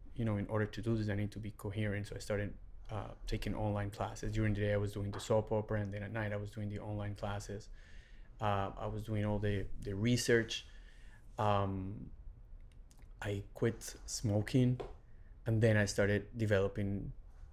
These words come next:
Yes You Can. With no money, with zero money, I couldn't get a loan because I was bankrupt. So I remember I did this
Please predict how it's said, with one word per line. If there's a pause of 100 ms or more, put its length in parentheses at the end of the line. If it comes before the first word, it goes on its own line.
(180)
Yes
You
Can. (1040)
With
no
money, (140)
with
zero
money,
I (160)
couldn't
get
a
loan
because
I
was
bankrupt. (500)
So
I
remember
I
did
this